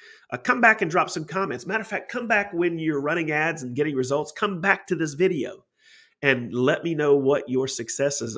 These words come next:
are. I'd love to hear it. When you get onto Listings to Leads, you're also going to get access to their private mastermind group. There's, like, twelve thousand agents. Uh, give me a shout out when they accept you and let everybody know that I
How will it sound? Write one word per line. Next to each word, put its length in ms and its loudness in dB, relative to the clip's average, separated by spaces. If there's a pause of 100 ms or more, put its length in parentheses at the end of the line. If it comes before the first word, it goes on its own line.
are. 260 -10
I'd 120 -4
love 360 0
to 60 0
hear 160 0
it. 140 -2
When 220 2
you 360 -4
get 240 2 (140)
onto 260 -2
Listings 480 -4
to 100 -6
Leads, 280 -2
you're 100 0
also 300 -6
going 320 0
to 260 -4 (300)
get 80 6
access 340 2
to 60 -6
their 140 -2
private 380 -2
mastermind 520 -6
group. 180 2
There's, 140 -10
like, 100 -6 (140)
twelve 260 -4
thousand 300 -2
agents. 380 -4 (460)
Uh, 80 4
give 280 8
me 120 6
a 60 10
shout 320 8
out 180 6
when 200 2
they 100 4
accept 420 2
you 200 2 (400)
and 120 6
let 140 8
everybody 380 2
know 180 2
that 220 0
I 260 0